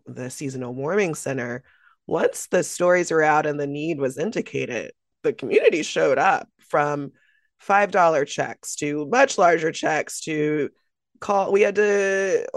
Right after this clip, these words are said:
hold, hold off calls on donations be-, so we could figure out where to put everything. So abso-friggin-lutely do communities in Montana want to take care of each other. I think there's just unfortunately not enough,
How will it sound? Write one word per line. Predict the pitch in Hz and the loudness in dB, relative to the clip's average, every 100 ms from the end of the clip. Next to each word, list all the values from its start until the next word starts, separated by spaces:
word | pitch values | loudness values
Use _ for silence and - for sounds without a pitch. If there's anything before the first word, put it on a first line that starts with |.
| - | -8
hold, | 208 214 208 | 0 0 0
hold | 208 214 208 | 0 0 2
off | 226 285 - | 0 -2 -4
calls | 190 156 135 147 | -2 0 0 -4
on | 151 | -4
donations | 147 151 143 143 151 151 | -4 -2 -2 -2 -4 -6
be-, | - 156 | -8 -4
so | 180 | 0
we | 170 170 | 0 0
could | 175 | -4
figure | - 180 180 | -4 -2 -2
out | 156 | -2
where | 185 185 | -4 -4
to | |
put | - 240 | -2 0
everything. | 220 151 143 - 135 113 | 2 0 -4 -4 -6 -6
So | 143 - 147 143 - _ _ _ _ _ _ | -6 -4 -2 -2 -6 _ _ _ _ _ _
abso-friggin-lutely | 170 180 190 - - 147 123 - _ - 180 175 165 156 156 170 175 135 143 131 127 127 107 - - 143 | 2 2 2 -2 -6 -2 -2 -4 _ -6 -4 -2 -2 -4 -2 -2 -2 -2 0 0 0 0 -2 -4 -10 -14
do | 147 143 143 143 143 127 110 - - | -4 -2 -2 -2 -4 -4 -8 -12 -18
communities | - 165 143 139 | -10 -8 -8 -6
in | 139 | -8
Montana | 131 131 143 135 131 131 | -8 -10 -10 -10 -8 -8
want | 127 - - | -10 -12 -14
to | 135 127 117 110 - _ - | -12 -10 -10 -12 -14 _ -12
take | - 135 | -6 -6
care | - 127 | -6 -12
of | - | -12
each | 92 - | -16 -18
other. | - - - 60 | -18 -14 -14 -10
I | - 139 | -6 -6
think | - 143 139 - | -4 -6 -6 -6
there's | 147 135 135 | -4 -4 -6
just | - 135 | -10 -10
unfortunately | - - 135 135 139 | -10 -8 -8 -8 -8
not | 139 135 | -8 -8
enough, | 135 131 135 | -8 -8 -10